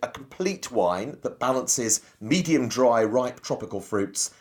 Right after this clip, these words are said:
apple, pears, and lemon, creating a lovely minerality and a vibrant acidity,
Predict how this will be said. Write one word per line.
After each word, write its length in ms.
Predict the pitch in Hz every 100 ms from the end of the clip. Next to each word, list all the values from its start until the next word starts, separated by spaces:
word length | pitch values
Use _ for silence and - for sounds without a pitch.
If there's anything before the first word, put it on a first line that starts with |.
| _
apple, 460 | 110 120 - 117 104
pears, 600 | - 127 123 110 104 101 107
and 160 | 92
lemon, 460 | 104 123 90 123 - - _
creating 440 | - 123 123 127 110
a 60 |
lovely 480 | 113 175 170 120 107
minerality 800 | 104 147 127 127 127 113 127 101
and 100 | 95
a 40 |
vibrant 640 | - 123 131 135 127 110 -
acidity, 640 | - 117 - - 80 76